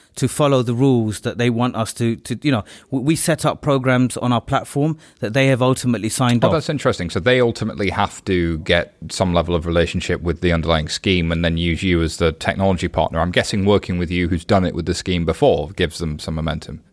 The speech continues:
Speaker 1: They're the actual license holder. They're the ones actually paying the schemes. So, it, you know, when you go to a, a Barclays Bank, they have everything under one roof. But what we're seeing in fintech is
Speaker 2: Like Toys R Us.
Speaker 1: Absolutely,
Speaker 2: <laughs>
Speaker 1: absolutely. But,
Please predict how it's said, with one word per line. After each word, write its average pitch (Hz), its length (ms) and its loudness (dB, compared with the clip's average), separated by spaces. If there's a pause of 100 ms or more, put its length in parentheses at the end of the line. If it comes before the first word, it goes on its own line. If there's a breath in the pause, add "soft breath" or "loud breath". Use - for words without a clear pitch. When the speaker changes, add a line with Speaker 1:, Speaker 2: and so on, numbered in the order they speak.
(120)
Speaker 1:
They're 156 180 0
the 143 140 2
actual 127 260 -2
license 127 360 0
holder. 110 200 -2
They're 127 240 0
the 127 120 2
ones 117 220 2
actually 110 300 -4
paying 117 380 -2
the 98 80 -4
schemes. 107 460 -2
So, 113 440 0 (320 loud breath)
it, - 160 -2
you 139 80 0
know, 117 140 2
when 139 180 4
you 131 80 4
go 123 160 2
to 123 220 0
a, 117 180 0
a - 40 -2
Barclays 117 420 0
Bank, 113 380 -2
they 117 120 0
have 117 160 -2
everything 113 380 0
under 110 180 0
one 113 240 0
roof. 131 380 0 (400 loud breath)
But 123 60 2
what 135 140 4
we're 117 120 2
seeing 117 220 2
in 113 100 0
fintech 139 560 0
is 110 260 -2 (220 loud breath)
Speaker 2:
Like 92 180 -8
Toys 92 220 0
R 90 120 2
Us. 90 200 -8 (160)
Speaker 1:
Absolutely, 117 560 4
Speaker 2:
<laughs> 107 200 -2
Speaker 1:
absolutely. 117 560 2 (160)
But, 170 200 -2